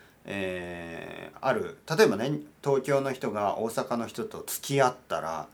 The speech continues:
えー、付き合って一緒に住んだりしたら、えー、かなり影響あるらしいです。お互いにね、もちろん。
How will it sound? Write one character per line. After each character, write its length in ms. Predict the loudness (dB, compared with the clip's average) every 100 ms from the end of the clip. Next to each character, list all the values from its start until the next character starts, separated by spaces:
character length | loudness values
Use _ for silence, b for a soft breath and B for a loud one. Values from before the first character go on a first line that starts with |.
| B B B B B
え 200 | -8 -6
ー、 40 | -8
付 120 | -4
き 80 | -2
合 60 |
っ 40 | -2
て 200 | -4 -4
一 120 | -2
緒 160 | 2 2
に 100 | 2
住 240 | 2 2
ん 80 | 2
だ 120 | 0
り 120 | -8
し 120 | -10
た 120 | -8 -6
ら、 260 | -6 -8 -12 B B _
え 680 | -4 0 2 4 2 2 -2 -12 -20 _ -8
ー、 40 | 4
か 140 | 8
な 120 | 8
り 160 | 6 -4 -18 _ _ _ _
影 160 | 4 4
響 260 | 4 2 0 -12 _
あ 120 | 8 8
る 140 | 8
ら 120 | 0
し 180 | 0 -2
い 20 |
で 100 | -4
す。 160 | -8 -16 _ -4
お 100 | 8
互 300 | 10 10 8
い 20 |
に 80 | 4
ね、 100 | 0
も 140 | -2
ち 100 | -4
ろ 80 |
ん。 20 | -10